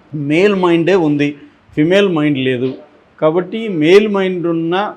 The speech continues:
ఫిమేల్ బాడీ ఉన్న ఈ ట్రాన్స్‌జెండర్ని తీసుకెళ్ళి స్త్రీల మధ్య ఉంచడం అనేది జైలు అధికారులకు ఇబ్బంది కాబట్టి వాళ్ళు స్త్రీల మధ్య ఉంచలేదు. ఇక మగవాళ్ళ మధ్య ఉంచడం కూడా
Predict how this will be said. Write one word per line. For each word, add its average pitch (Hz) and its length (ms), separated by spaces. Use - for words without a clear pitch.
ఫిమేల్ 170 320
బాడీ 143 380
ఉన్న 135 420
ఈ 127 260
ట్రాన్స్‌జెండర్ని 135 680
తీసుకెళ్ళి 139 540
స్త్రీల 180 440
మధ్య 156 320
ఉంచడం 139 460
అనేది 151 320
జైలు 165 240
అధికారులకు 143 480
ఇబ్బంది 139 320
కాబట్టి 131 640
వాళ్ళు 147 480
స్త్రీల 175 320
మధ్య 160 280
ఉంచలేదు. 120 500
ఇక - 260
మగవాళ్ళ 165 560
మధ్య 185 280
ఉంచడం 160 680
కూడా 185 320